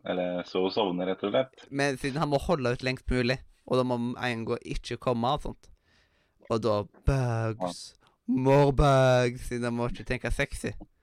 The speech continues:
Speaker 2: Og så bare, å, og, og plutselig så blir han jo softere, og bare liksom, hva, hva skjer da, liksom? Kommenterer Lily.
Speaker 1: Ja.
Speaker 2: Og da må han liksom, å, jeg må tenke sexy, så, og så, bugs with boobs.
Speaker 1: <laughs>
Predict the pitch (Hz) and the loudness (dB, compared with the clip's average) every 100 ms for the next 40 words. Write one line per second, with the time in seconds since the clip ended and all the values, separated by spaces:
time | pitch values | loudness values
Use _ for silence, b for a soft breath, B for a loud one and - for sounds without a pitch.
0 | _ _ - - 127 127 117 - - 127 | _ _ -6 -2 0 2 0 0 2 2
1 | 123 - 87 151 120 - 131 127 127 139 | 2 -4 2 4 4 2 0 0 -2 -4
2 | 131 123 120 123 120 113 117 110 127 - | -6 -8 -6 -2 -2 -2 -4 -8 -10 -10
3 | - 113 127 131 107 113 117 113 117 117 | -12 -6 -4 -4 -4 -4 -4 -4 -6 -6
4 | 113 - 170 170 160 156 156 262 - 147 | -10 -6 -2 0 0 -2 -4 -4 0 0
5 | 123 170 - - - 202 - - _ _ | 2 -2 -2 -6 -8 -8 -10 -16 _ _
6 | - - - 123 117 113 123 - - B | -12 -10 -6 -6 -4 -6 -6 -8 -10 B
7 | B 98 95 - 123 127 123 120 123 104 | B -14 -14 0 2 4 4 4 2 4
8 | 135 131 - 123 117 123 113 113 110 - | 4 0 -6 -4 -2 -4 -6 -8 -8 -8
9 | 113 - 110 104 - - 101 - 127 117 | -8 -6 -4 -6 0 0 0 -4 -6 0
10 | 139 135 131 127 117 - - - - _ | 2 4 4 2 -2 -8 -10 -12 -16 _
11 | _ - - _ - - 143 - - - | _ -20 -20 _ -8 -6 -6 -4 -6 -4
12 | 285 - - | -6 -6 -10